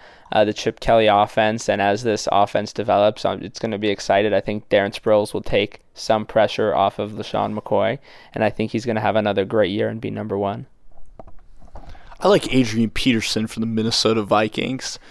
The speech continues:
Speaker 2: because of the fact that the quarterback in Minnesota is who again? Matt Castle, Christian Ponder,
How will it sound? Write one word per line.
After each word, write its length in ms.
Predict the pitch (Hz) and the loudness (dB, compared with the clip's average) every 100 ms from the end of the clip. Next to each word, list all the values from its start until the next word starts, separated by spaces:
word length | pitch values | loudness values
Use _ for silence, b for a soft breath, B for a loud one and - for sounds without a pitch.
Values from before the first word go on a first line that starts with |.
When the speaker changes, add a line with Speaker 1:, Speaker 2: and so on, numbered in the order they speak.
| B B - | B B -4
Speaker 2:
because 380 | 160 - 185 202 | 0 2 2 2
of 100 | 175 | 0
the 80 | |
fact 560 | 143 - 131 123 117 - | 0 2 4 4 2 2
that 380 | 120 113 110 - | 2 4 2 -4
the 80 | - | -6
quarterback 880 | - 196 226 120 110 107 107 - - | 0 2 2 2 2 2 2 -2 -2
in 200 | 120 117 | 0 2
Minnesota 800 | 123 113 - 123 117 117 110 - | 2 0 2 4 6 4 0 0
is 240 | 113 104 | -4 -4
who 300 | - - 139 | -4 0 2
again? 340 | 190 226 220 175 - | 2 0 -4 -8 -6
Matt 320 | 117 98 - | -4 -4 0
Castle, 640 | 117 113 - 147 131 - | 2 4 4 4 2 -2
Christian 380 | - 117 - 117 | -4 -2 -2 -6
Ponder, 640 | - 120 117 120 147 160 | 2 4 4 6 4 4